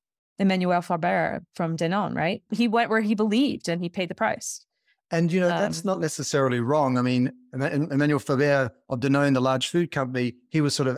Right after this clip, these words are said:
Speaker 2: ousted because he leaned so heavily into sustainability. And there are those like Elon Musk who took all the hits from the auto industry, or like Paul Polman at
Speaker 1: Mm.
Speaker 2: Unilever, more recently, Alan Jope, uh, you know, they've all taken hits on the way, but that enables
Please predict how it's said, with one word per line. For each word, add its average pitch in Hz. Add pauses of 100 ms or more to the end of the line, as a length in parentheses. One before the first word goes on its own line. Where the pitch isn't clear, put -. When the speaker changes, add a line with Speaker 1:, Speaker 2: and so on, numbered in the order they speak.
Speaker 2:
ousted 135
because 123
he 127
leaned 123
so 127
heavily 131
into 120
sustainability. 139
And 127 (480)
there 175
are 170
those 190
like 165
Elon 156
Musk 131
who 139
took 139
all 139
the 127
hits 127
from 123
the 120
auto 117
industry, 101 (260)
or 135
like 147 (240)
Paul 143
Polman 135
at 131
Speaker 1:
Mm. 123
Speaker 2:
Unilever, 127 (280)
more 127
recently, 127
Alan 120
Jope, 120 (100)
uh, 80
you 165
know, 139 (380)
they've 175
all 233
taken 165
hits 143
on 127
the 120
way, 135
but 113
that 165
enables 156